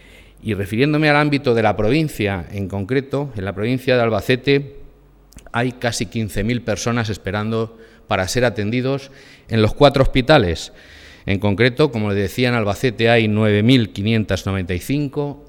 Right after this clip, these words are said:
en Ellín, en el hospital de Ellín, dos mil doscientos sesenta y dos, en Almansa, mil ciento cincuenta y tres, y en Villarroledo, mil setecientos veintiséis. Un auténtico fracaso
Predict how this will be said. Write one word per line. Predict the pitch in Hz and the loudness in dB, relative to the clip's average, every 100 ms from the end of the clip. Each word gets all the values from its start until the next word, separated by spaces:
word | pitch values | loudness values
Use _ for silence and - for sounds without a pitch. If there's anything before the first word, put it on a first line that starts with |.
| - | -10
en | 117 107 | -6 -2
Ellín, | 98 117 127 92 | -2 0 0 0
en | 92 | -2
el | |
hospital | 92 - 92 113 107 | -4 -4 -2 0 2
de | |
Ellín, | 104 113 107 90 90 | 2 2 2 0 0
dos | 104 92 | 0 2
mil | 113 135 110 | 2 2 0
doscientos | 95 90 - 123 113 98 87 | -2 -6 -4 -4 -2 -6 -6
sesenta | 95 - 98 87 | -6 -4 -4 -2
y | 87 | -2
dos, | 107 127 - - - - - - | 0 0 -4 -16 -20 -20 -20 -4
en | 110 | 0
Almansa, | 107 104 135 139 - 87 78 - - - - | 2 4 4 4 2 -4 -6 -12 -20 -20 -2
mil | 110 139 98 - | 2 2 2 -6
ciento | - 120 113 143 | -4 0 0 0
cincuenta | 143 107 117 139 101 | 0 0 2 2 2
y | 98 | 2
tres, | 101 98 - - - - - | 2 0 -2 -12 -20 -20 -4
y | 110 | 2
en | 110 | 4
Villarroledo, | 104 101 98 95 110 107 107 - | 4 4 4 4 4 4 2 0
mil | 107 113 143 151 - - | 0 6 6 6 0 -8
setecientos | - 101 92 - 104 95 - 101 - - | -6 -4 -4 -4 -6 -4 -6 -6 -8 -18
veintiséis. | - 98 101 90 85 92 73 - - _ _ | -8 -4 -4 -4 -4 -4 -4 -10 -16 _ _
Un | 147 151 | 4 6
auténtico | 120 104 92 131 127 131 120 135 131 | 6 2 -2 -4 -2 -6 -6 -6 -6
fracaso | - 101 90 127 - 127 131 | -4 -6 -4 -6 -4 -6 -6